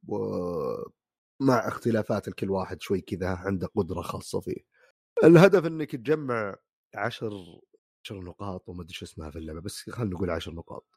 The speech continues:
في بداية اللعبة بت-، دائما الأماكن اللي تبدون فيها ثابتة،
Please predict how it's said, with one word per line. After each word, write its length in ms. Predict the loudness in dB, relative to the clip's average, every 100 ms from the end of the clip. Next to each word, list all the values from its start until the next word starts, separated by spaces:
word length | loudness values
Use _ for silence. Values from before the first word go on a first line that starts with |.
| _ -20 -20 _ _ _ _ -8
في 120 | 4
بداية 200 | 6 8 6
اللعبة 260 | -2 -4 -6
بت-، 220 | -8 _ _ _ _ _
دائما 460 | -4 -4 -6 -12 -16 _ _ _ _ _ -14
الأماكن 460 | -12 -8 -10 -8
اللي 80 | -12
تبدون 280 | -10 -6 -6
فيها 280 | -4 -4 -4
ثابتة، 440 | -6 -8 -6 -8